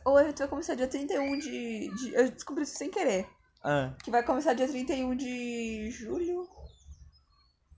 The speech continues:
Speaker 1: eu acho.
Speaker 2: Nossa!
Speaker 1: E aí fez sentido. Eu gostei do tema. Eu não gostei do tema desse ano. Furtrópolis, eu achei tonto.
Speaker 2: Achei cópia
Speaker 1: Aí eu
Speaker 2: de Zootopia.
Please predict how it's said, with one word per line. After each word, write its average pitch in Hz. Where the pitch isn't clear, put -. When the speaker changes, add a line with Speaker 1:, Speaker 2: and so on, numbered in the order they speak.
Speaker 1:
eu 208
acho. 220
Speaker 2:
Nossa! 139
Speaker 1:
E 254
aí 285
fez 311
sentido. 262
Eu -
gostei 554
do 240
tema. 185
Eu 277
não 330
gostei 381
do 302
tema 277
desse 254
ano. 190
Furtrópolis, 208
eu 214
achei 240
tonto. 208
Speaker 2:
Achei 185
cópia 190
Speaker 1:
Aí 190
eu 180
Speaker 2:
de 180
Zootopia. -